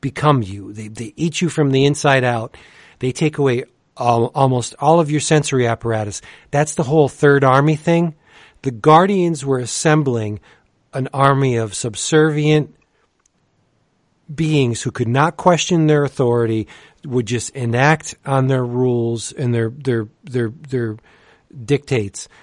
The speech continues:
And Gardner picked up on, on it, and so did John Stewart. And it was this whole thing. But long story short, the Guardians became the villain. And in order, and, eh, when the dust settled on that whole Third Army thing,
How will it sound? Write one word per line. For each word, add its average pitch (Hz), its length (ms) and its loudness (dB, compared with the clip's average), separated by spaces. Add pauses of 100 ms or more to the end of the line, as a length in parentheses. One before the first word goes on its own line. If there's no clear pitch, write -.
(180)
And 120 380 -2
Gardner 151 340 6
picked 151 260 0
up 220 200 4
on, 117 260 0
on 123 200 -2
it, 113 140 -8
and 139 100 -8
so 151 180 4
did 123 240 0 (300)
John 117 220 -2
Stewart. 175 440 0 (240)
And 196 100 0
it 233 60 4
was 226 140 -4
this 220 160 -4
whole 190 180 0
thing. 160 340 2 (280)
But 165 220 -2
long 185 200 2
story 160 280 0
short, 160 380 2 (420)
the 147 140 -4
Guardians 143 840 2 (280)
became 147 380 0
the 113 120 -6
villain. 117 420 -2 (520)
And 135 160 -2
in 139 140 4
order, 151 300 6
and, 131 240 -4 (380)
eh, 151 180 -6
when 151 180 4
the 143 100 4
dust 165 320 -2
settled 156 360 2
on 131 140 2
that 123 140 -2
whole 139 200 2
Third 143 320 0
Army 156 320 4
thing, 113 280 -2